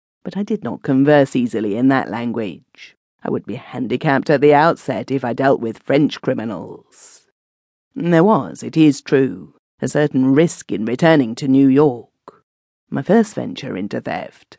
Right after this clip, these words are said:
had been at the expense of d'Aragon, the Fifth Avenue jeweler, but it was not a certainty that d'Aragon knew who had robbed him.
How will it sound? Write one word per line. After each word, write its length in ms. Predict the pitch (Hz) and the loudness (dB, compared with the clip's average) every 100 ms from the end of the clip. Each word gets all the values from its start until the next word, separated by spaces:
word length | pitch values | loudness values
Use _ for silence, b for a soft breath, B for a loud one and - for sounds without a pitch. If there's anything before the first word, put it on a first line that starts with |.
| _ | _
had 160 | - 135 | -4 -2
been 260 | 165 127 | 0 -2
at 120 | 85 - | -4 -4
the 100 | 127 | -4
expense 480 | 110 - 131 135 | -4 0 0 2
of 160 | 143 127 | 0 0
d'Aragon, 800 | 143 160 147 120 104 87 71 _ _ _ _ | 2 2 2 -2 -6 -8 -16 _ _ _ _
the 120 | 135 | -2
Fifth 260 | 147 147 147 | 2 2 2
Avenue 440 | 147 156 151 143 | 2 4 4 4
jeweler, 580 | 143 160 160 127 110 - _ _ _ _ _ _ - | 4 4 4 2 -4 -12 _ _ _ _ _ _ -8
but 120 | 131 | -6
it 80 | - | -6
was 120 | 127 | -2
not 220 | 135 208 | 0 4
a 80 | 247 | 2
certainty 680 | - 247 214 131 - - - | 2 0 0 -6 -6 -12 -4
that 260 | - - | -4 -2
d'Aragon 680 | 156 165 143 - 98 98 120 | 0 2 2 0 -6 -2 2
knew 240 | 135 147 | 6 6
who 200 | 143 151 | 6 4
had 160 | 156 147 | 4 4
robbed 280 | 156 170 - | 0 0 -4
him. 460 | 113 87 82 - | -4 -4 -10 -16